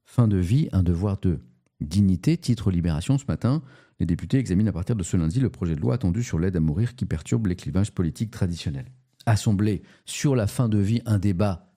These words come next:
vital, c'est un très joli titre. Merci, euh, Gigi Le Poupe, tu régales. Les députés étudient à partir d'aujourd'hui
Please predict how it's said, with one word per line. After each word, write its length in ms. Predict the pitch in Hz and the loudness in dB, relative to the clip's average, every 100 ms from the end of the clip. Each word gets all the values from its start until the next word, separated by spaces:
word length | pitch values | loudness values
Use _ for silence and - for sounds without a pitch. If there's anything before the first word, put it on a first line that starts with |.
| - | -12
vital, 640 | 80 117 143 151 196 139 - | -2 0 2 0 0 -6 -6
c'est 100 | 82 | -6
un 80 | |
très 160 | 78 95 | -4 -2
joli 180 | 87 82 | -2 -2
titre. 340 | - 73 - _ _ _ _ _ _ _ _ _ _ _ - _ | -2 -6 -6 _ _ _ _ _ _ _ _ _ _ _ -20 _
Merci, 340 | 98 92 - 107 | 0 0 0 0
euh, 420 | 95 92 92 90 | 0 0 -2 -2
Gigi 260 | 87 87 95 | -2 -2 -2
Le 80 | 90 | -2
Poupe, 220 | - 92 | -6 -8
tu 120 | 87 | -4
régales. 340 | 80 85 135 143 - _ - | -4 -2 -4 -6 -14 _ -2
Les 60 | 98 | 2
députés 560 | 107 110 113 127 113 | 2 -2 0 0 2
étudient 420 | 120 - 120 104 113 | 0 0 -2 2 0
à 20 | |
partir 320 | 104 101 113 | 0 0 0
d'aujourd'hui 560 | 101 92 90 90 156 | 0 0 0 2 0